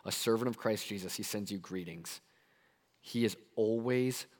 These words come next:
wrestling for you in his prayers so that you can stand mature and fully assured in everything God wills." You see Epaphras? Epaphras is the pastor of this church in Colossae. He is the one who planted this church. He's in Rome with Paul hanging out,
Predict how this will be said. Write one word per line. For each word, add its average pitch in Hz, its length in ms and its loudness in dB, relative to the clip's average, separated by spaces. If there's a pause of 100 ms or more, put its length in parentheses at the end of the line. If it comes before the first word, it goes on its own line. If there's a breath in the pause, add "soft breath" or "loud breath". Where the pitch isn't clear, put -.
wrestling 107 580 0
for 107 160 -2
you 92 420 -2
in 92 100 -8
his 87 120 -8
prayers 82 580 -8 (300 loud breath)
so - 120 -4
that 92 80 0
you 98 180 -4
can 98 180 -4
stand 95 300 -6
mature 104 640 -2 (300 loud breath)
and 90 120 -8
fully 98 360 -2
assured 85 500 -4 (220 loud breath)
in 92 180 -8
everything 85 480 -8
God 80 240 -12
wills." 71 360 -14 (840)
You 95 80 -6
see 120 200 -2
Epaphras? 127 580 -2 (1300 soft breath)
Epaphras 107 520 -2
is 101 80 -8
the 104 80 -6
pastor 101 400 -4
of 92 80 -4
this 90 140 -6
church - 260 -6
in 92 80 -6
Colossae. 85 300 -6
He 104 480 -6 (260 loud breath)
is 101 420 0 (240 soft breath)
the 107 80 -2
one 95 300 -2
who 90 140 -6
planted 87 340 -6
this 85 100 -6
church. 92 280 -2
He's - 120 -10
in 90 120 -6
Rome 98 240 -2
with 90 160 -8
Paul 101 240 2
hanging 90 280 -4
out, 101 240 0